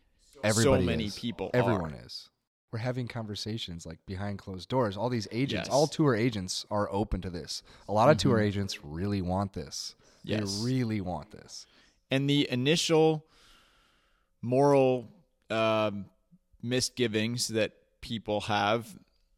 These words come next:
Speaker 2: eventually, is that gonna be less of a barrier? Maybe over time, because it's just confusing. This stuff is hard to keep track of.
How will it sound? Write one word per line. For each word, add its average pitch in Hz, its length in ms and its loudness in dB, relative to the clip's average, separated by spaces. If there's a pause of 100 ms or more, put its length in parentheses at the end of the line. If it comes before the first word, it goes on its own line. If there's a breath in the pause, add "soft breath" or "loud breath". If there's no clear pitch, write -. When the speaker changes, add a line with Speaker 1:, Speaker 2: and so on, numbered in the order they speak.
(760)
Speaker 2:
eventually, 131 680 2
is 110 120 0
that 110 240 0
gonna 113 180 -2
be 107 180 -2
less 107 320 0
of 120 60 -4
a 110 60 -2
barrier? 117 640 2
Maybe 156 440 2
over 143 220 4
time, 143 360 -2
because 127 280 0
it's 123 120 -8
just - 200 -4
confusing. 156 600 -4
This 127 160 0
stuff 143 240 0
is 135 120 -4
hard 123 440 0
to 117 360 0 (380 soft breath)
keep 127 200 -4
track 110 320 -4
of. - 120 -10